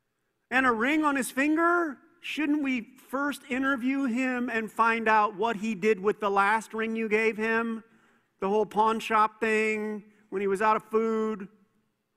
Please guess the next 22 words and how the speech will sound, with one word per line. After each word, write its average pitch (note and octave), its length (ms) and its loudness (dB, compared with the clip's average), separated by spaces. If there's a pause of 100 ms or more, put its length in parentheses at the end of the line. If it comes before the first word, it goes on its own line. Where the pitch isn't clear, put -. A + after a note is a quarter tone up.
(500)
Is C#3 160 -14
that, F#3+ 240 -8
isn't G3 320 -10
that G#3+ 260 -2
the F#3 80 -6
way G#3 240 0
we G3 160 -4
would F3+ 220 0 (340)
think? G3 320 -2
Yes, D#3 240 -6
it B3+ 140 0
is. E3+ 320 0
Come B3 160 0
on, F#3 180 4
admit G#3 240 0
it. G#3+ 160 0 (800)
We G3 160 -2
would F#3+ 180 0
think, F3+ 160 -2
"That's B3 280 -6
too G#3+ 180 -4
fast." G#3+ 1000 -4